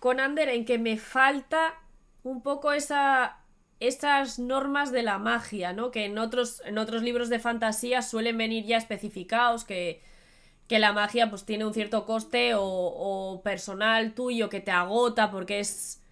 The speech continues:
energía tuya que la canalizas o porque coges, eh,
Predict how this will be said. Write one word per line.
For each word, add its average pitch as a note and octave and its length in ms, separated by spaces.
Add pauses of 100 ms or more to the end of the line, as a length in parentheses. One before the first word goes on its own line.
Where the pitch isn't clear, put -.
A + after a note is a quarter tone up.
(180)
energía G#3+ 680
tuya A#3 500
que A3+ 120
la A3 140
canalizas C4+ 920
o G#3 240
porque G3 680
coges, A3 300
eh, G#3+ 540